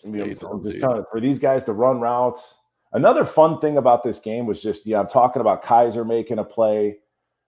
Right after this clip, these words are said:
Speaker 1: Jean-Jean Baptiste been a tremendous player for him. He might get my vote. I mean, Watts is probably gonna run away with the defensive M V P.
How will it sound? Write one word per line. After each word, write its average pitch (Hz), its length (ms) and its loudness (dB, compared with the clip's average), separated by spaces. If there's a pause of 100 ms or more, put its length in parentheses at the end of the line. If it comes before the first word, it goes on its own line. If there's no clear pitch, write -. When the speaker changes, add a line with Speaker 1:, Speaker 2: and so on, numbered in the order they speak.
(140)
Speaker 1:
Jean-Jean 135 580 0
Baptiste 123 640 -4
been 131 120 0
a 92 180 -6
tremendous 131 760 -8
player 120 360 -4
for 120 300 -2
him. 117 140 -6
He 156 120 -4
might 135 300 0
get 123 180 -4
my 113 200 -8
vote. 110 340 0
I - 20 -2
mean, 107 300 -6
Watts 123 420 0
is 120 80 -12
probably 113 300 -6
gonna 107 160 -8
run 107 220 -6
away 104 220 -4
with 104 140 -8
the 104 80 -12
defensive 101 400 -10
M 104 140 -10
V 98 120 -12
P. 104 380 -12